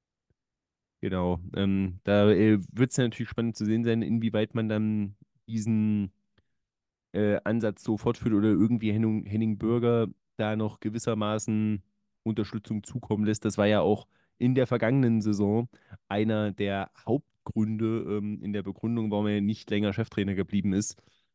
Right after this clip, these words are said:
ähm, dass er eben diese parallelen Aufgaben hatte. Wo es aber definitiv, ähm, sinnvoll ist, und das hat, denke ich, dieses erste Spiel gut gezeigt, ähm, dass ein N-L-Z-Chef, der dann zum Chefcoach wird,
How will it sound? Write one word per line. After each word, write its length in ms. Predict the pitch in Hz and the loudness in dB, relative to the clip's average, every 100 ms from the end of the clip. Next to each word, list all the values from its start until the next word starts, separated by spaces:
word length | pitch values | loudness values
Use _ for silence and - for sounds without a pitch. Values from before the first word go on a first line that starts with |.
| _ - | _ -4
ähm, 240 | 98 98 | 0 2
dass 140 | 98 95 | 0 0
er 80 | 98 | 0
eben 200 | 92 95 | 0 -2
diese 400 | 98 95 92 90 _ | -2 0 0 0 _
parallelen 420 | 107 92 92 98 | -2 0 0 0
Aufgaben 440 | - 92 - 92 87 | 0 -4 -2 -2 -2
hatte. 260 | 95 113 - - - | -2 -2 -4 -16 -8
Wo 320 | 107 110 135 | -6 0 2
es 100 | 185 | 4
aber 180 | 151 131 | 4 4
definitiv, 680 | 135 147 127 117 - 127 - | 2 2 0 -2 -6 -8 -2
ähm, 260 | 117 113 110 | 0 0 0
sinnvoll 340 | 123 120 92 | -2 -2 -4
ist, 140 | 120 | -4
und 40 | 113 | -6
das 140 | 101 | -6
hat, 140 | 107 110 | -4 -4
denke 180 | 104 | -6
ich, 80 | 98 | -6
dieses 240 | 104 98 95 | -4 -2 0
erste 260 | 95 107 | -2 -2
Spiel 200 | - 101 | 0 0
gut 180 | 98 - | 0 -6
gezeigt, 480 | 95 92 98 - - - _ - 95 | -4 0 0 0 -12 -20 _ -20 -4
ähm, 600 | 101 101 101 101 101 87 - | 4 6 6 6 4 2 2
dass 240 | 101 - | 2 2
ein 400 | - 98 98 95 | 2 4 4 2
N-L-Z-Chef, 1300 | - 101 95 - 135 - - _ _ - 113 104 - _ _ _ _ _ _ _ _ | 2 4 4 2 0 0 -20 _ _ -2 0 0 -2 _ _ _ _ _ _ _ _
der 120 | 104 101 | 0 2
dann 160 | 101 | 0
zum 140 | 107 98 | -4 -2
Chefcoach 440 | 117 - 101 90 | -2 0 -2 0
wird, 220 | 101 120 | -2 -2